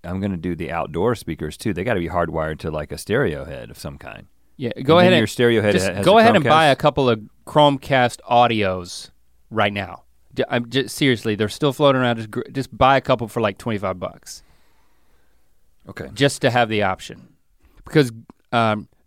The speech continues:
Speaker 2: Google Chromecast, not audio, doesn't work with that system. It's a separate thing.
Speaker 1: Or 'cause it doesn't have a, a three point five, uh, jack.
Speaker 2: I don't know. It doesn't, but I don't know if that's the reason why.
Speaker 1: But that's what audio has, right?
Speaker 2: Listen, this,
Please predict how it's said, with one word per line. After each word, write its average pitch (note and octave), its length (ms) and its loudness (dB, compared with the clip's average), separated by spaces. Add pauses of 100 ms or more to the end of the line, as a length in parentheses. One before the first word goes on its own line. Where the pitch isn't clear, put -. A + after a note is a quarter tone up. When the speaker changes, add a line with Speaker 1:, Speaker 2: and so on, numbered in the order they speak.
Speaker 2:
Google A#2 300 0
Chromecast, D3 960 -2
not C#3+ 360 0
audio, F#2 560 -4 (460)
doesn't B2 320 0
work A#2+ 380 2
with G#2+ 140 -4
that F#2 180 -6
system. F#2 420 -12
It's - 140 -14
a G#2 60 -12
separate - 360 -8
thing. F2 280 -12
Speaker 1:
Or G2+ 100 0
'cause G#2 120 2
it F#2 80 0
doesn't F2+ 220 -2
have E2 180 -4
a, C#2+ 160 -8
a C#2+ 260 -10
three E2 280 -8
point C#2+ 260 -10
five, C#2 320 -10 (1120)
uh, C#2 260 -10 (380)
jack. E2+ 320 -4
Speaker 2:
I A2+ 100 2
don't A#2 120 4
know. G#2+ 140 0 (120)
It A#2 180 -2
doesn't, B2 440 4
but G#2+ 140 0
I G#2+ 60 2
don't G#2+ 100 -2
know G#2 80 0
if - 80 -10
that's F#2 180 -8
the G2 80 -14
reason F#2 300 -10
why. E2+ 260 -8 (200)
Speaker 1:
But G2 80 -4
that's C3 140 2
what A#2 200 2 (220)
audio A2+ 300 4
has, C#2+ 260 -14
right? F#2 120 -4
Speaker 2:
Listen, A2+ 220 -4
this, C#3+ 160 0